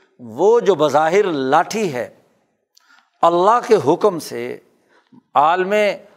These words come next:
ملائے اعلیٰ کی طاقت اور قوت سے، عالم مثال کی مثالی قوتوں سے، کیونکہ ایک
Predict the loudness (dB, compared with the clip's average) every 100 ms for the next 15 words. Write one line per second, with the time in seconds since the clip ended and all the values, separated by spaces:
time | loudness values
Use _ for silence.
0 | _ 0 2 2 2 2 0 -2 -2 0
1 | 0 0 0 -2 -2 -8 -6 -6 -6 -8
2 | 0 2 2 0 -2 -4 -4 0 2 0
3 | -2 -6 -8 -6 -2 -2 -2 -4 -6 -4
4 | -4 -8 -6 -8 -8 -12 -20 _ _ -4
5 | -4 0 0 2 0 0 -8